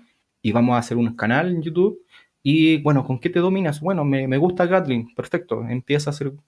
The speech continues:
eh, videos de Gatling, eh, ver cómo grabar. Entonces, eh, estoy en eso. Eh, eh, es un viaje bastante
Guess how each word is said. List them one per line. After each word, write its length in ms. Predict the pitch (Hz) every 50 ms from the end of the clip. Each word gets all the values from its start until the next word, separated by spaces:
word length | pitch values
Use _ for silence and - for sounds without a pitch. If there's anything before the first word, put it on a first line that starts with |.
| _ _ _
eh, 180 | _ 113 113 113
videos 260 | 113 117 120 131 131
de 100 | 123 120
Gatling, 320 | 110 104 101 104 101 104 - _ _ _ _ _ _ _ _ _ _
eh, 100 | 101 95
ver 220 | 98 104 107 -
cómo 320 | _ - 110 110 107 104
grabar. 680 | 98 98 92 87 85 87 98 110 113 120 120 117 113 107
Entonces, 500 | 107 107 - 117 117 117 - 120 117 120 - - - - - - - _ _ _ _ _
eh, 420 | - 104 98 98 98 98 95 98 - 107
estoy 300 | - - - 143 147 147
en 80 | 143
eso. 380 | 160 151 147 117 127 156 165 - _ _ _
Eh, 340 | - 123 135 139 135 127 - -
eh, 320 | 120 131 127 127 110 101 101
es 80 | 135
un 120 | 143 170 160
viaje 260 | 123 143 143 147 196
bastante 1200 | 180 151 123 - - - 139 135 - _ 156 160 165 165 165 165 165 165 165 165 165 165 170 165